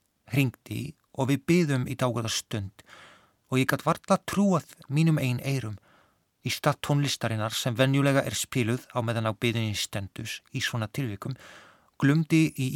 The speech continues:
íbúðinni ræða Sheikhs Zayed, föður þjóðarinnar. Eftir tilfinningaríka ræðu á arabísku svaraði okkur veikleg hikandi kvensmannsrödd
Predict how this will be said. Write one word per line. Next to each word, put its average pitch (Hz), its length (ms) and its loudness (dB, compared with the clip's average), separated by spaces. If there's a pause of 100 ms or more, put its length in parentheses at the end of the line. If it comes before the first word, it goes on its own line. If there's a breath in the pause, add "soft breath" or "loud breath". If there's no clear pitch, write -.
íbúðinni 135 680 0
ræða 147 560 2
Sheikhs - 560 -4
Zayed, 120 640 -4 (640)
föður 120 560 2 (160)
þjóðarinnar. 113 640 -4 (1160 loud breath)
Eftir 135 320 0 (160)
tilfinningaríka 156 1040 0
ræðu 120 380 0 (100)
á 120 80 0 (160)
arabísku - 540 -4 (180)
svaraði 151 560 2
okkur 135 400 0 (240)
veikleg 147 540 2 (240)
hikandi 127 800 0
kvensmannsrödd - 1040 -6